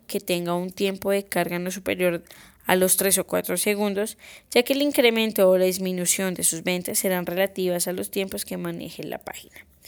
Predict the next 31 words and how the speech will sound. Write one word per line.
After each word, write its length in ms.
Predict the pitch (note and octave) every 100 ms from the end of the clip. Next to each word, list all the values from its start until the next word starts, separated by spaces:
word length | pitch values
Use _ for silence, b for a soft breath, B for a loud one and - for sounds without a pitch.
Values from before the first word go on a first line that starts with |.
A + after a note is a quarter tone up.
| B B B B B
En 120 | A3+
este 200 | A#3+ B3
sentido, 440 | A#3+ B3+ B3 A#3 A#3+
los 140 | B3+
mercados 440 | A3+ F#3+ F#3+ F3+ F3+
locales 440 | G3 F#3+ F#3 G#3+
podrían 380 | G#3 G3 F#3 F3
aprovechar 580 | E3+ F#3 G3 - F3 -
esta 260 | G3 - G3
ventaja 420 | G#3+ G#3 G3+ G3+
que 180 | - F#3+
brinda 320 | F#3 F3 F3+
el 80 | F3+
Internet 480 | F#3 G3+ G3+ G3+ B B B -
para 200 | G#3+ A3
poder 260 | A3 A3+ A3+
mejorar 600 | A3+ A#3+ A#3 G#3+ G3 -
las 240 | G#3 G3+
ventas 480 | G#3+ G#3 G3+ G3+ -
de 100 | G3
su 120 | G3
negocio, 600 | F#3 F3+ F3 F3+ F3+ F3 b b b _
claramente 540 | G3+ G3 G3 G3+ G3
considerando 800 | - G3+ - G#3+ G#3 G#3 G3 G#3
que 100 | -
tiene 300 | G3+ F#3 F3+ F3+
que 200 | - G3
ser 280 | - F3 -
un 120 | F#3
servicio 540 | F#3 F3+ F3+ F3 F3+ -
inmediato. 680 | - F3 - - - -